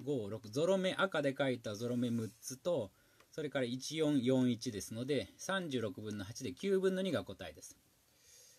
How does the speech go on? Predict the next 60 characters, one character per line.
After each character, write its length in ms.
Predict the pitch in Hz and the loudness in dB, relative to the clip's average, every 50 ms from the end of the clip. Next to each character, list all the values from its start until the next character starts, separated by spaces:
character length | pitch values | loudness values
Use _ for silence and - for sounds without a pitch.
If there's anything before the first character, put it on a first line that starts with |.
| _ _ _ - | _ _ _ -6
は 60 | 208 | -6
い。 100 | 196 - _ _ _ _ _ _ _ _ _ _ _ _ _ _ _ _ _ _ - - - - - - - - - - - - - - _ _ _ _ _ _ | -6 -6 _ _ _ _ _ _ _ _ _ _ _ _ _ _ _ _ _ _ -20 -20 -20 -20 -20 -20 -20 -20 -20 -20 -20 -20 -20 -20 _ _ _ _ _ _
さ 260 | - - - 180 190 185 | -12 -6 -2 0 0 0
て、 540 | - _ - 170 156 131 123 110 92 90 - - - _ _ _ | -2 _ 2 4 6 8 8 6 4 0 -4 -14 -20 _ _ _
そ 140 | - - 220 | -6 0 2
れ 100 | 262 269 | 2 4
で 80 | 285 | 6
は、 200 | 247 143 101 - - _ _ _ _ - | 4 4 4 0 -6 _ _ _ _ -12
ま 120 | 151 160 165 | -8 -8 -2
た 140 | - 165 123 | -2 0 2
似 160 | 127 139 139 | 2 2 2
た 100 | 220 254 | 4 4
よ 120 | 285 269 | 4 4
う 20 | 220 | 4
な 80 | 151 120 | 2 0
問 220 | 113 104 110 98 | -2 -4 -4 -4
題 100 | 107 104 | -2 -2
を 20 | |
も 120 | 117 156 185 | 0 0 0
う 20 | |
一 120 | - - 190 | 0 0 -2
問 80 | 139 | -2
や 60 | 98 | -2
っ 40 | 87 | -4
て 100 | - - | -8 -12
い 20 | - | -16
き 60 | 90 | -14
ま 80 | 87 | -12
し 100 | - - | -12 -12
ょ 40 | - | -14
う。 40 | - _ _ _ _ _ _ _ _ _ _ _ - | -18 _ _ _ _ _ _ _ _ _ _ _ -8
二 100 | - 151 | -8 -6
千 300 | - - 240 240 214 190 | -2 -2 -2 0 -2 -2
十 160 | 160 165 165 | 0 0 0
八 260 | 156 160 - - 160 | 0 0 -2 -2 0
年、 180 | 320 190 104 - - - _ _ - - | 0 0 -2 -2 -10 -18 _ _ -8 -6
え 80 | 147 | -6
っ 40 | 139 | -6
と、 220 | 131 151 143 143 135 | -2 -2 -2 -2 -2
千 120 | 139 175 | -4 -2
葉 120 | 202 240 247 | -2 -2 -2
県 180 | - 233 208 185 | -2 -4 -4 -4
の 80 | 165 | -2
公 100 | - 185 | -2 -2
立 160 | 175 180 - | -2 -2 -6
高 160 | - 196 185 185 | -4 -6 -4 -4
校 140 | 190 190 | -4 -4
入 120 | 190 185 180 - | -2 -2 -4 -4
試 100 | - 151 | -4 -4
の 80 | 131 | -4
確 220 | - - 139 147 151 | -2 -2 -4 -2 -2
率 180 | 147 135 - 151 | -4 -4 -2 -2
の 40 | |
問 220 | 147 143 143 143 139 | -2 0 0 0 0
題 160 | 143 139 147 | 2 2 2
は、 280 | 165 175 160 117 98 - - _ - - - - - - - - - - - - _ - | 2 2 2 0 -2 -4 -8 _ -20 -18 -16 -14 -14 -14 -16 -16 -18 -20 -20 -20 _ -6
ま 80 | 180 | -2
あ、 40 | 147 | 2
大 200 | 151 175 233 240 | 2 2 2 2
体、 320 | - 233 233 214 - - | 0 -2 0 0 -2 -4